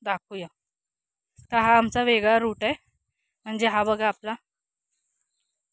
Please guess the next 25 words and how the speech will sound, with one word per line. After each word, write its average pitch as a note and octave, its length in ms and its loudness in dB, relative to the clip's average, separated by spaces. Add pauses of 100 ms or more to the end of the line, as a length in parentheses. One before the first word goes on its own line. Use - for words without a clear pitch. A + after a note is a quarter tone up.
(640)
इथे A3 200 -6
घर G#3+ 160 -6
आहे A3+ 160 0
आपलं, G#3 320 -6 (460)
आणि G#3 160 -8
इथूनच A#3+ 340 -6
आम्ही A#3 220 -4
समोरून G#3+ 480 -8
आलोय. G3+ 280 -8 (1900)
जेव्हा A#3 200 2
आम्ही C4+ 160 2
झाडं B3+ 280 6
आणायला C4+ 320 4
आलो C4+ 160 2
होतो C4+ 280 -2
तेव्हा B3 200 2
हा A#3+ 120 2
route B3+ 160 -4 (100)
तुम्ही B3+ 160 -6
बघितला A#3 440 -8
असेल. A3+ 320 -8 (1700)
तिला C4+ 180 6
वाटतं D#4 240 6
चरायचंय D4 500 6
आता, F#3 320 0